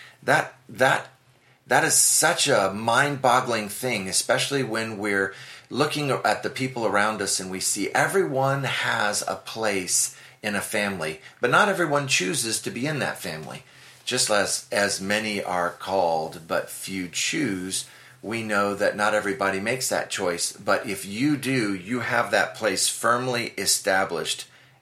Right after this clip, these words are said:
in Papa. So it's our choice of covenant that, that completes what God has spoken over us, and that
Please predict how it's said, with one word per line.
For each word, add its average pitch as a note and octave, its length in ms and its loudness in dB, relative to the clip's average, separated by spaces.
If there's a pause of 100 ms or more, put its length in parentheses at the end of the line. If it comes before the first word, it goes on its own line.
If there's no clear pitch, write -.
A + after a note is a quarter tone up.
in B2 220 0
Papa. D#2 560 -4 (220)
So B2 240 4
it's A2 160 0
our C#3 480 4 (280)
choice E3 440 4
of A#2+ 120 0
covenant A2 560 -2 (360)
that, G2 560 2 (360)
that G2 420 2 (200)
completes A2+ 880 -2
what G2+ 380 -2
God A2+ 460 4
has F2+ 340 0
spoken - 720 0
over F#2 360 -2
us, D#2 380 -2 (580)
and G2+ 420 2
that G2 520 0